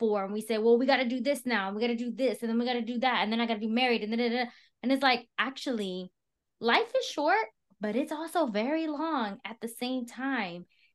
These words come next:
And you can regenerate yourself. You can ch-, pivot at any moment. And those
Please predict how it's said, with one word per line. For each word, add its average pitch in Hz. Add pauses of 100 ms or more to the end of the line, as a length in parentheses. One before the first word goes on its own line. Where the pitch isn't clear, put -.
(140)
And 262
you 247
can 320 (500)
regenerate 269
yourself. 214
You 254
can 349
ch-, - (300)
pivot 285 (280)
at 226
any 302
moment. 262 (280)
And 240
those 370